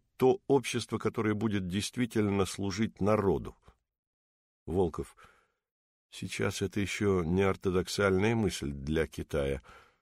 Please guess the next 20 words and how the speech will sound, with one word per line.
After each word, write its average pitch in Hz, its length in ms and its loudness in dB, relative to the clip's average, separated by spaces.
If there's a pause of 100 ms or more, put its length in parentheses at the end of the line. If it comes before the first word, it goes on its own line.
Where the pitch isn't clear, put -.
(280)
и 85 220 -4
мне 92 320 0
становится 95 540 0
яснее, 90 400 0
о 80 40 -2
чем 85 260 -2
вы 82 120 0
разговариваете 82 800 0
со - 160 -8
своими 80 440 -2
американскими 78 800 -4
студентами. - 760 -8 (920)
Евтушенко. - 640 -6 (920)
Да, 123 300 6
мы 139 240 4
вместе 120 400 4
разговариваем 101 760 6
обо 95 180 4
всем 95 240 -2
человечестве. 85 720 -2